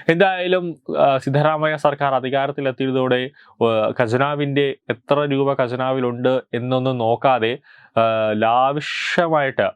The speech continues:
പണം എടുത്ത് ചെലവാക്കി. അതുപോലെ തന്നെ അവിടുത്തെ കർണാടക കെ എസ് ആർ ടി സി ബസ്സുകളിൽ സ്ത്രീകൾക്ക് സൗജന്യ യാത്രയൊക്കെ കൊടുത്തു. അങ്ങനെ വലിയ രീതിയിൽ ഒരു, ഏഹ്, ചെലവ്, ആ, അങ്ങനെ വലിയ രീതിയിൽ ഖജനാവ് തകർന്ന തരിപ്പണമാകുന്ന രീതിയിലേക്ക് എത്തി.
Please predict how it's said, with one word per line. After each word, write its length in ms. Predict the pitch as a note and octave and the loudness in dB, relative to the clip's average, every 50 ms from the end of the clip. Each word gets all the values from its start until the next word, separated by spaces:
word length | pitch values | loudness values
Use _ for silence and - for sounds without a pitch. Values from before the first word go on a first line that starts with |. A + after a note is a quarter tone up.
| _ _ - | _ _ -2
പണം 280 | A#2 A#2 C3 C3+ C3+ | 0 0 0 0 0
എടുത്ത് 420 | C3 B2 A#2 A2+ - A#2 A#2 A2+ - _ - - - | -2 -2 -2 -2 -2 -2 -2 -2 -6 _ -16 -8 -4
ചെലവാക്കി. 600 | A#2 G#2+ G#2+ G#2+ A2 A2 G#2+ - C#3+ D#3+ - _ _ _ _ _ _ _ - | 0 2 2 4 2 2 0 0 -4 -4 -4 _ _ _ _ _ _ _ 0
അതുപോലെ 300 | B2 A#2+ A#2+ B2+ B2 B2+ B2+ B2+ | 0 2 2 0 0 0 -2 -2
തന്നെ 200 | A#2 B2 B2 A#2+ | -2 -2 -2 -2
അവിടുത്തെ 340 | A#2+ A#2+ A#2 A2+ - B2+ | -2 -2 -4 -4 -2 -4
കർണാടക 480 | A#2+ B2 A#2+ A#2 A#2 A#2 A#2+ A#2+ A#2+ A#2 | -2 -2 -2 -4 -2 -2 0 0 -2 -2
കെ 120 | A2+ - | -2 -4
എസ് 140 | A#2 A2 - | -6 -4 -4
ആർ 80 | A#2 A2+ | -4 -4
ടി 60 | A#2 | -4
സി 160 | A2 - A#2+ | -6 -6 -6
ബസ്സുകളിൽ 520 | A2 A2 A2+ A2+ - A#2+ A#2 A2+ A2+ A2 G#2+ | -2 -2 -2 -2 0 0 0 0 0 -2 -4
സ്ത്രീകൾക്ക് 540 | - - A2 A2 A2+ A2+ A2+ A2 - A#2 | -2 -2 0 0 2 0 0 -2 -2 -2
സൗജന്യ 420 | A2 - A2+ G#2+ A2 - A#2 A#2+ A#2+ | -2 -2 -2 -2 -2 -4 -4 -4 -2
യാത്രയൊക്കെ 760 | A#2 A2+ A2+ A2 - A#2 A2+ A2 G#2+ G#2 - A2 A2 G#2+ G#2+ | -2 -2 -2 -2 -2 -2 -2 -2 -2 -2 -2 -2 -2 -2 -4
കൊടുത്തു. 460 | - - G#2+ G#2+ G#2 - C#3+ D#3+ - _ - - - - | -2 0 0 0 2 2 0 0 -2 _ -20 -12 -4 -2
അങ്ങനെ 360 | D#3 D#3 E3 E3+ E3+ F#3+ G#3 F3+ | 0 0 2 0 0 -2 -2 0
വലിയ 320 | D#3+ D3 C#3+ D3+ F3+ A3 G#3+ | 0 0 0 0 2 2 2
രീതിയിൽ 540 | F#3 F#3 F3 E3 C#3+ D#3+ D#3 D3+ B2 G2 - _ - _ _ - | 2 2 2 2 2 2 0 0 0 -2 -6 _ -20 _ _ -2
ഒരു, 500 | B2 B2+ B2+ B2+ B2+ B2 A#2+ A#2+ B2 A#2+ C#3 B2 | 0 2 2 2 2 2 0 -2 -4 -2 0 0
ഏഹ്, 540 | A#2+ A#2 A2+ A2+ A2+ A2+ A2 A2+ A2 G#2+ - | 0 0 0 0 -2 -2 -2 -2 -2 -2 -2
ചെലവ്, 380 | - C3 B2+ C3 B2 A#2 G2 - _ _ _ _ - A#2+ | 0 2 2 4 4 2 0 -2 _ _ _ _ 0 2
ആ, 20 | |
അങ്ങനെ 400 | A#2+ A#2+ - B2+ B2 B2+ C#3 C#3+ | 2 2 2 0 -2 0 0 0
വലിയ 280 | C#3 C3+ C3+ D3+ E3 E3 | 0 0 2 2 2 2
രീതിയിൽ 320 | D#3+ D3 D3 D3+ D3 C#3+ - | 0 0 -2 -2 -2 -2 -2
ഖജനാവ് 580 | C3 B2 A#2+ C3 C3+ C#3+ D3 C#3+ C#3+ D3 C#3+ C#3 _ _ - | -2 -2 -2 -2 -4 -4 -4 -2 -2 -2 -2 -2 _ _ -2
തകർന്ന 360 | B2+ B2 B2 C3+ D3 D3+ D3 C#3+ | -2 -2 -2 -2 -4 -2 -2 -2
തരിപ്പണമാകുന്ന 840 | - C3+ B2 B2+ B2+ - D3+ D3+ D3+ D3 C#3+ C#3 C3+ C3+ B2+ B2 A#2 | -2 -2 -2 -2 -2 -4 -4 -4 -2 -2 -2 -2 -2 -4 -4 -2 -2
രീതിയിലേക്ക് 460 | A2 A2+ A2 A2+ G#2 G#2 G2+ G2 - | -2 0 0 0 0 0 -2 -2 -2
എത്തി. 240 | G2+ - D3 F3+ | 0 2 2 0